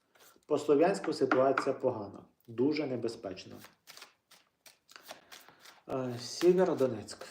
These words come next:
Давайте подивимося з вами Сєвєродонецьк.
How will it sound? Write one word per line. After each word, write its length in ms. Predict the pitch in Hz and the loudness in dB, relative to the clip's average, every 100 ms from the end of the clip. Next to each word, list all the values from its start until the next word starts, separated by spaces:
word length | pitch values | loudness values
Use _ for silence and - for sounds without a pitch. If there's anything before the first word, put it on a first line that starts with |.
| - - - | -20 -20 -18
Давайте 460 | 123 135 131 107 - | -2 2 2 0 -4
подивимося 560 | - 110 127 131 117 | -10 -6 -6 -6 -10
з 80 | 107 | -10
вами 340 | 110 110 113 110 | -10 -12 -14 -16
Сєвєродонецьк. 960 | - 123 120 117 107 101 95 - - | -6 -2 -2 -2 -6 -12 -18 -20 -18